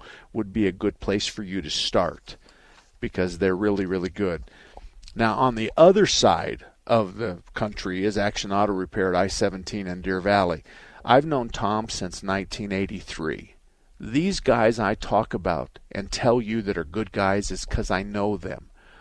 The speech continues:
I've met 'em. I've been to their house. They've been to my house. We've got drunk together. Uh, our wife, my wife doesn't like him at times. His wife <laughs> doesn't like me at times.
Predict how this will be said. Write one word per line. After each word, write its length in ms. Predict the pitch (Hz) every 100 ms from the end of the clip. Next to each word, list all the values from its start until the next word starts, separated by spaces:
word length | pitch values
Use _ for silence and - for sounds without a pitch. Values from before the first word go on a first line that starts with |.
| -
I've 220 | - 101 107
met 260 | 110 110
'em. 140 | 123 101
I've 160 | 90
been 160 | 104 101
to 80 | 98
their 160 | 95
house. 240 | 104 110 -
They've 180 | 92
been 160 | 90 92
to 40 | 90
my 240 | 98 104
house. 320 | 110 120 -
We've 180 | 92 101
got 180 | 110 87
drunk 260 | - 113 -
together. 460 | 107 107 113 120 135 - - -
Uh, 180 | 92 -
our 240 | 104 85
wife, 480 | 107 110 117 117 - -
my 180 | 104 113
wife 260 | 113 120
doesn't 280 | - 113 117
like 180 | 113 -
him 180 | 127 123
at 120 | -
times. 320 | 135 139 139
His 200 | 117 107
wife 240 | 104 107
<laughs> 80 | -
doesn't 280 | - - 101
like 280 | 110 151 -
me 120 | 180
at 120 | 190
times. 480 | - 123 190 208 -